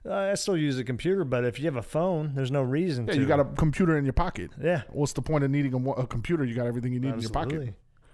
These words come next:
Speaker 2: So, I mean, but I, I literally thought that by that time, by this time, by twenty twenty,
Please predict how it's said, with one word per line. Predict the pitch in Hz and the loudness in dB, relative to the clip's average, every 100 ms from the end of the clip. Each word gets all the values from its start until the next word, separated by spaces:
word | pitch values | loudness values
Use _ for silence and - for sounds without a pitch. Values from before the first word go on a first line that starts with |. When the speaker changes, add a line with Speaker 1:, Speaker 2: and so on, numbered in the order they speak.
| - - - - - - | -20 -20 -20 -20 -20 -18
Speaker 2:
So, | - 127 - | -8 -6 -4
I | 127 | -4
mean, | 131 123 107 85 85 127 | -2 -2 -4 -10 -12 -6
but | 113 | -2
I, | 139 147 - | 0 -2 -4
I | 147 180 | 0 2
literally | 147 151 165 160 135 123 | 4 4 2 2 0 0
thought | 143 123 107 | 0 -2 -2
that | 120 104 | -4 0
by | 117 123 | 0 0
that | 120 113 | 0 -2
time, | - 120 101 95 101 - - - - _ - - - | -2 -2 -2 -4 -6 -10 -16 -20 -20 _ -20 -20 -6
by | 139 143 | -2 0
this | 131 143 | 0 -2
time, | - 147 127 117 | -2 -2 -2 -2
by | 117 113 | -2 -2
twenty | - 139 127 | 0 2 0
twenty, | 120 139 120 107 | 0 -2 -2 -4